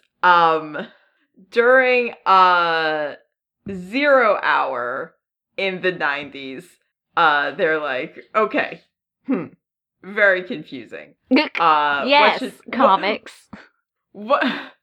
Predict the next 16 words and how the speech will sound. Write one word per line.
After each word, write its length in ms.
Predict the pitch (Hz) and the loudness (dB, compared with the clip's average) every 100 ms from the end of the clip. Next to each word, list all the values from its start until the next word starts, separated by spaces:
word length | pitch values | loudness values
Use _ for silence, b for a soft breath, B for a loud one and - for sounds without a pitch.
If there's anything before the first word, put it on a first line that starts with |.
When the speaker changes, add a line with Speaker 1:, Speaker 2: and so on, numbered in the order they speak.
| _ _ B 403 294 | _ _ B -14 -14
Speaker 1:
what 240 | 226 277 320 | -4 -2 -2
should 120 | 320 | -6
we 160 | 285 269 | -8 -10
do 220 | 240 220 | -8 -10
about 340 | 185 170 160 - | -6 -6 -6 -8
this? 200 | 120 - _ _ _ _ - | -14 -16 _ _ _ _ 0
Okay, 400 | 247 247 135 - _ _ _ | 0 2 -4 -6 _ _ _
what 360 | 185 185 277 302 - | -18 0 0 0 -6
if 320 | 202 196 - _ _ _ _ _ | -6 -6 -6 _ _ _ _ _
through, 720 | - 185 185 180 180 175 170 165 - | -10 -6 -4 -4 -6 -6 -6 -8 0
uh, 880 | 170 165 156 151 151 151 147 143 143 | 2 4 2 2 2 0 -4 -8 -12
some, 560 | - - 233 233 240 220 240 | -16 -4 -4 -4 -10 -18 -20
some 360 | - 277 262 | -4 -4 -4
sort 340 | 320 285 240 208 | -6 0 0 0
of, 200 | 190 180 | -4 2
uh, 500 | 160 156 147 143 | 4 4 2 -2